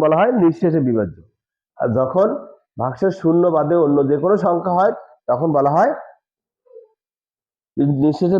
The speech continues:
বিভাজ্য নয়। এবং সবসময় এই ভাজক ভাগশেষ অপেক্ষা বড় হয়, ভাজক সবসময় ভাগশেষ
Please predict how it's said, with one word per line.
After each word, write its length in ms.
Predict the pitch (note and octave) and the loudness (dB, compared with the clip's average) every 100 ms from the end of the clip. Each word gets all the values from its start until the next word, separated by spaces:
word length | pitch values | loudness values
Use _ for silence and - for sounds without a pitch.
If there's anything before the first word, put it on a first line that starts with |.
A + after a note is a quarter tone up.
| E3 | 2
বিভাজ্য 300 | D#3 F3 F3+ B3+ D4 - A#2+ | 2 2 2 0 -2 -6 -2
নয়। 180 | A#2 F#2+ - - _ _ - | 0 0 -4 -16 _ _ -4
এবং 160 | D#3+ F3 | -2 -2
সবসময় 540 | E3 E3 A3+ G#3 D3 - - _ - | -4 -2 0 2 2 -2 -12 _ -2
এই 60 | C3 G#2+ | -2 0
ভাজক 400 | C#3 D#3+ F#3+ F3+ F3+ - - _ _ _ | 0 2 2 0 -2 -10 -18 _ _ _
ভাগশেষ 400 | F#2 C3+ C3+ F#3+ F#3 | -6 -4 -2 -2 0
অপেক্ষা 240 | F3+ F#3 E3 C3+ | 0 -2 0 2
বড় 140 | C#3+ C3+ | 2 0
হয়, 160 | G2+ D#2 _ _ _ _ _ _ _ _ _ _ _ _ _ - | -4 -10 _ _ _ _ _ _ _ _ _ _ _ _ _ -14
ভাজক 360 | G2 C3 D#3 F3 | -4 0 0 0
সবসময় 340 | D#3 D3 G3 F3 | -2 0 0 0
ভাগশেষ 260 | B2+ - | -2 -2